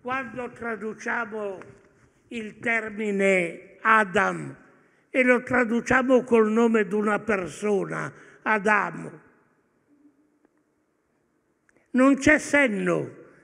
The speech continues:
in questa traduzione. Dovremmo tradurlo con terrestre, o se volete terroso. La terra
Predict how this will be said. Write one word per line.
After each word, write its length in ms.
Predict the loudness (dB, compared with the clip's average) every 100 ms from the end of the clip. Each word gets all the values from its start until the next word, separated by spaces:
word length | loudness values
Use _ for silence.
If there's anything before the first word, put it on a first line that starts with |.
| _
in 240 | -2 0
questa 420 | 0 0 0 -4
traduzione. 1080 | -2 -2 0 -2 -2 -4 -6 -6 -10 -16 -20 _ _ _ _ _ _ _ _ _ _
Dovremmo 640 | -6 -4 0 2 4 2 2
tradurlo 1500 | 0 0 2 2 2 2 2 2 0 -8 -20 -20 -20 _ _
con 360 | -2 0 -2 -2
terrestre, 1160 | -2 2 2 2 -2 -12 -10 -10 -10 -16 _ _ -20 -20 _ -6
o 120 | -6
se 180 | -4 -4
volete 580 | -2 0 0 -2 -6
terroso. 1000 | 0 0 2 6 6 6 0 -10 -12 -16 -20 _ _ _ _ _ _ _ _ _ _ _ _ _ _ -2
La 160 | -2
terra 720 | 2 2 2 0 -4 -4 -6